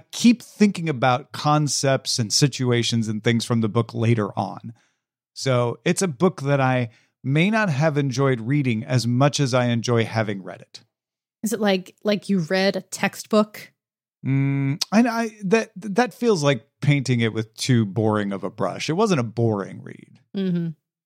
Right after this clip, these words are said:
Speaker 1: but it was, it was, it was something that worked its way into my brain after the fact.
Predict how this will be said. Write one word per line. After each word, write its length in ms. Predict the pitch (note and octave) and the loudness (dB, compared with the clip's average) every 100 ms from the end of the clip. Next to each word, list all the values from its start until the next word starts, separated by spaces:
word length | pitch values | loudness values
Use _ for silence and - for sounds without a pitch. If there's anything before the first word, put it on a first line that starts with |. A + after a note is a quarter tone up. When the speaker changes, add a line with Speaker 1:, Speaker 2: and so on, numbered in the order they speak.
| - | -4
Speaker 1:
but 100 | C3+ | -2
it 60 | C#3 | 0
was, 180 | C#3+ | -2
it 120 | F3+ D#3+ | -2 0
was, 280 | D3+ A#2+ - | 0 0 -4
it 60 | D3+ | -2
was 140 | C#3+ | 0
something 320 | - G3 F3 C#3+ | 2 0 0 -2
that 120 | B2+ | 2
worked 240 | C#3 D3+ | 0 2
its 180 | C3+ A#2+ | -2 0
way 140 | C3 | 0
into 140 | A#2+ A2 | 2 0
my 140 | G#2+ | -2
brain 600 | G2 G#2+ A2 G2+ F#2 F2+ - _ _ _ _ _ _ _ _ | -2 0 0 -2 -6 -12 -18 _ _ _ _ _ _ _ _
after 280 | A#2+ A2 - | 0 0 -2
the 100 | F#2+ | -6
fact. 500 | - F#2 - - - | -6 -8 -8 -16 -20